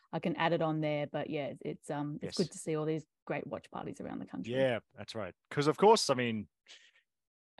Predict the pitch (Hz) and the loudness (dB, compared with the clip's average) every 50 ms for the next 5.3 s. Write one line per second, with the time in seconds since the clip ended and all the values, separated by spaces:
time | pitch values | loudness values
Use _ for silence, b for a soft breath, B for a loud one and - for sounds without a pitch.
0 | _ - 147 143 139 135 135 131 127 120 101 - _ _ - 160 180 233 214 180 | _ 0 4 6 6 8 8 8 6 4 2 -4 _ _ 6 8 10 12 12 12
1 | 147 165 160 156 - 160 147 135 131 - 147 165 208 208 - 180 147 - 135 117 | 10 8 8 8 8 6 4 4 4 6 6 6 6 6 4 4 4 4 2 0
2 | - 85 117 135 160 - - - - 131 123 101 - 113 110 104 - 117 113 110 | 0 4 6 6 8 8 6 2 2 0 -2 -2 -2 -6 -6 -4 -2 0 0 0
3 | 107 107 113 110 107 107 - - 104 104 - - 120 107 104 - 113 110 104 104 | 0 -2 -2 -2 -2 -2 -2 -4 -6 -4 -4 -2 -2 -4 -4 -4 -4 -4 -4 -6
4 | 101 - 135 147 175 208 202 - 117 - - 135 123 98 95 117 120 120 120 107 | -4 -4 -2 -2 0 -2 0 -2 -2 0 2 0 0 2 2 4 4 4 4 0
5 | 117 107 - - 127 | -2 -6 -4 -4 -4